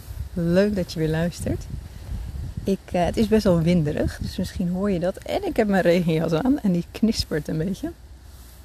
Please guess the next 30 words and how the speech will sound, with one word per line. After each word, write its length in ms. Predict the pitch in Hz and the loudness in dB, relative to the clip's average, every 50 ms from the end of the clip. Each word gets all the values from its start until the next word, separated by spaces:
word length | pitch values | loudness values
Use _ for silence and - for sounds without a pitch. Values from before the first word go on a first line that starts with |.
| - - - - - - - - - - - - - - - - - | -20 -20 -14 -10 -10 -10 -10 -10 -18 -20 -20 -20 -20 -20 -18 -6 0
Dus 220 | - 214 - - | 0 0 2 2
er 60 | 220 | 0
zullen 240 | 190 - 208 202 196 | 2 4 4 6 6
wel 160 | 185 185 180 | 6 6 4
weer 80 | 180 175 | 4 4
allerlei 280 | - 180 170 165 160 160 | 4 4 2 2 2 0
omgevingsgeluiden 1200 | 165 170 - - 165 170 - - - - - - - 202 - - 220 226 - - - 180 156 - | 0 -2 0 0 0 0 2 4 4 4 4 6 4 4 4 4 4 4 4 4 2 -4 -4 -2
<laughs> 60 | - - | 0 2
bij 180 | 190 185 170 - | 2 2 2 0
zitten. 520 | - - - - 180 165 - - - - - - - - - - - - - - - - | -6 -8 -4 -2 -2 -4 -4 -6 -6 -6 -6 -8 -16 -18 -18 -18 -18 -18 -18 -18 -18 -14
Ach 260 | - - 220 208 - - | -8 -6 -4 -2 -2 -2
ja, 240 | 151 - 87 - - - - - - - - - | -2 -2 -4 -4 -8 -12 -20 -20 -20 -20 -20 -8
als 220 | - 175 165 - | -4 -4 -2 0
je 60 | - 165 | 2 4
mij 160 | 165 156 156 | 4 4 4
al 60 | 160 | 4
langer 240 | 165 170 175 175 165 | 4 4 2 0 0
volgt, 380 | - - 170 170 165 - - | -2 -2 -2 -2 -2 -2 -2
weet 240 | - 165 160 165 - | 0 0 0 0 -2
je 80 | - 170 | -6 -10
dat 200 | 180 190 - - | -10 -10 -10 -10
ik, 200 | - - - - - | -12 -12 -12 -12 -10
eh, 260 | - - - - - 170 160 - - - - - - - - - | -10 -8 -8 -10 -10 -12 -12 -14 -18 -20 -20 -20 -20 -20 -12 -6
niet 300 | 440 453 453 466 453 415 | -2 2 4 6 6 6
zoveel 340 | 349 320 240 - 208 190 180 | 6 4 4 4 2 2 2
geef 320 | - - 170 165 156 165 | 2 2 2 2 2 0
om 180 | - 151 151 143 | -2 -2 -2 -2
de 100 | - - | -2 -2
geluidskwaliteit, 840 | - 165 160 170 180 - - 160 151 151 - - - - - - - | 0 2 2 2 2 2 -2 -2 -2 -4 -4 -6 -6 -6 -8 -10 -10
omdat 380 | - 160 151 160 160 165 - | -10 -10 -8 -8 -8 -8 -10